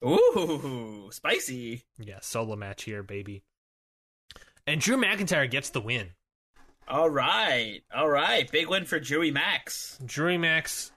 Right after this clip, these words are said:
Speaker 2: does indeed get the victory here. He gets the win over Roman Reigns. Uh,
Speaker 1: Very cool. Very
Speaker 2: after the
Speaker 1: cool.
Speaker 2: match, however, Dijakovic comes out and attacks Drew McIntyre.
Speaker 1: Oh, no.
Speaker 2: Uh, he attacks Drew McIntyre,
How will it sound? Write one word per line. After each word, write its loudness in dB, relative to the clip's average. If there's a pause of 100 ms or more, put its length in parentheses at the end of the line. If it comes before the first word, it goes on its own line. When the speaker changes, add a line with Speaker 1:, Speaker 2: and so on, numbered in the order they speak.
(100)
Speaker 2:
does 2
indeed -2
get -2
the -2
victory -2
here. -2
He -10
gets -6
the -4
win -2
over 2
Roman -4
Reigns. -10 (520)
Uh, -8
Speaker 1:
Very -10
cool. -6
Very -2
Speaker 2:
after 0
the 2
Speaker 1:
cool. 0
Speaker 2:
match, -2
however, 0
Dijakovic -2
comes -4
out 0
and -6
attacks -4
Drew -4
McIntyre. -4 (460)
Speaker 1:
Oh, 4
no. 4 (520)
Speaker 2:
Uh, -6
he -6
attacks -2
Drew 0
McIntyre, 0